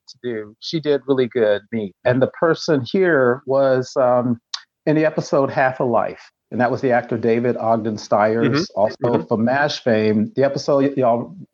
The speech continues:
Speaker 1: I'm sure that you may remember, where basically he's trying to save his son,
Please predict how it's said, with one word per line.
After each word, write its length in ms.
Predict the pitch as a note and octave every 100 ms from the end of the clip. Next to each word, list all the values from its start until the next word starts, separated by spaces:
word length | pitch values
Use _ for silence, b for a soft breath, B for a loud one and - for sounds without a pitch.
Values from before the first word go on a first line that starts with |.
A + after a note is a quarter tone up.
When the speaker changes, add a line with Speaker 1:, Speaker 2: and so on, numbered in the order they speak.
| - -
Speaker 1:
I'm 80 | A#2
sure 200 | - C3+
that 140 | C3 C3+
you 100 | C3+
may 100 | C3+
remember, 600 | C3 C3+ C#3 C3 A#2+ B B B B -
where 80 | C3+
basically 320 | F3+ F3+ E3
he's 140 | D3
trying 200 | - D#3+
to 60 | D3+
save 280 | - D#3 D3
his 220 | C#3 C3+
son, 540 | - A#2+ B2+ D#3+ G#3